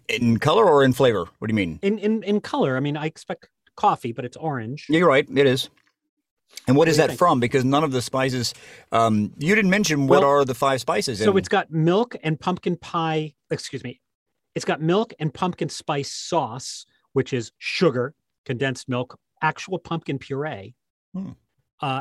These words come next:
Speaker 2: and then it's got the espresso, whipped cream, vanilla syrup, which is sugar.
Speaker 1: Yep.
Speaker 2: <laughs> And, uh, then pumpkin spice, uh, like, actual pumpkin spice with cinnamon, ginger, nutmeg, clove.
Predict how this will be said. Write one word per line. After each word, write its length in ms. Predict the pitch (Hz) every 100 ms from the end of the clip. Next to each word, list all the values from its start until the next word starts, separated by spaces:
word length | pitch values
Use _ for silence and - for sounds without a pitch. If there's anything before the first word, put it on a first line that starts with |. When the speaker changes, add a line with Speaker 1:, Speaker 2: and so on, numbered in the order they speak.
| -
Speaker 2:
and 160 | 143 147
then 100 | 147
it's 140 | -
got 300 | - 135 135 -
the 80 | 123
espresso, 640 | - - 160 - 170 165 _ _ _ _ _ -
whipped 300 | 156 160 -
cream, 480 | 175 156 143 151 - _ _ _ _ 143
vanilla 420 | 143 185 262 147
syrup, 440 | - 127 117 127
which 180 | - 123
is 80 | 127
sugar. 640 | - - 214 220 135 127 - _ -
Speaker 1:
Yep. 180 | 98 92 -
Speaker 2:
<laughs> 60 | - _ _ _ _ _ -
And, 280 | 151 139 143
uh, 140 | -
then 200 | 151 147
pumpkin 380 | - 151 - 127
spice, 640 | - 127 117 117 - - _ -
uh, 180 | 117 107 104 _ _ _
like, 160 | 117 110 _ _ _ _ -
actual 220 | - 123
pumpkin 320 | - 117 104
spice 420 | - - 82 - -
with 80 |
cinnamon, 440 | - 123 107 104 101
ginger, 320 | - 104 107
nutmeg, 340 | 104 104 107 -
clove. 460 | - 90 87 _